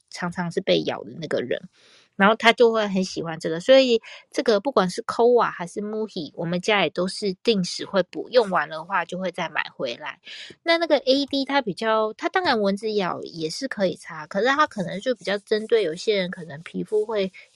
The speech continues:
干痒啊，那这种就是擦的那个面积比较大片，而且它擦起来比较不会像那个 Kowa 这样，就是有一个很明显的凉感，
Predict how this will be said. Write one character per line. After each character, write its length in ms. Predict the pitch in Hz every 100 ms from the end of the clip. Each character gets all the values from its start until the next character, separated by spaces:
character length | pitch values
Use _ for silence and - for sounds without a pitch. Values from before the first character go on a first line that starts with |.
| -
干 360 | 190 180 185
痒 200 | 185 151 -
啊， 240 | 53 55 - _ _ _ _ _ _ _ _ _ -
那 160 | - 233
这 80 | 254
种 160 | 202
就 140 | 147 202
是 100 | 208
擦 320 | - - 196
的 140 | 202
那 80 | 185
个 80 | 196
面 240 | 190 208
积 120 | 180 185
比 60 |
较 140 | 175 170
大 240 | 190 170
片， 180 | 208 180
而 80 | 233
且 60 |
它 160 | 294 330
擦 200 | - 370
起 140 | -
来 80 | 196
比 80 | 180
较 160 | 226
不 180 | 254 226
会 300 | 214 277 254 - - -
像 240 | - 262 240
那 80 | 240
个 100 | 226
Kowa 380 | - 247 208
这 80 | -
样， 100 | 220
就 120 | 202
是 240 | 226 247 226
有 180 | 160 170
一 40 |
个 120 | 220
很 160 | 208 170
明 260 | 160 156
显 280 | 190 - 160
的 100 | 151
凉 380 | 147 143 - 165
感， 140 | -